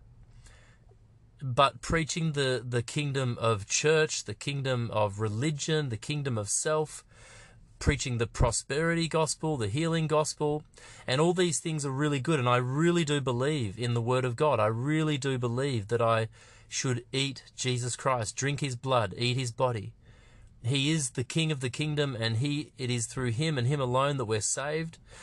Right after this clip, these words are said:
and his name is the name above all names. There is no greater name, no other name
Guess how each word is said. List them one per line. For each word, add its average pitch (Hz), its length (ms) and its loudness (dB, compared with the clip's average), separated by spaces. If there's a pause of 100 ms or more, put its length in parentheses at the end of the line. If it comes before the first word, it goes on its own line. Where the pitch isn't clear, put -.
(160)
and 113 100 0
his 131 220 0
name 143 320 2
is 117 160 -2
the 113 260 4
name 131 340 2
above 135 280 2
all 117 100 2
names. 143 420 0
There 120 140 2
is 113 140 0
no 147 260 2
greater 135 300 2
name, 127 340 2
no 139 160 4
other 165 240 4
name 104 300 -2